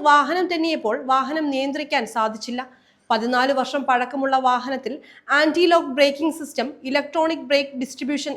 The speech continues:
എന്നീ സുരക്ഷാ സംവിധാനങ്ങൾ ഇല്ലാത്തതിനാൽ വാഹനം ബ്രേക്ക്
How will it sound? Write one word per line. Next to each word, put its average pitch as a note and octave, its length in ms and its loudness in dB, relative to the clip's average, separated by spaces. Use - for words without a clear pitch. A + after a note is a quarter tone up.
എന്നീ C4 220 -4
സുരക്ഷാ C4 380 -4
സംവിധാനങ്ങൾ D4 580 0
ഇല്ലാത്തതിനാൽ C4 600 0
വാഹനം C4+ 400 4
ബ്രേക്ക് B3 340 0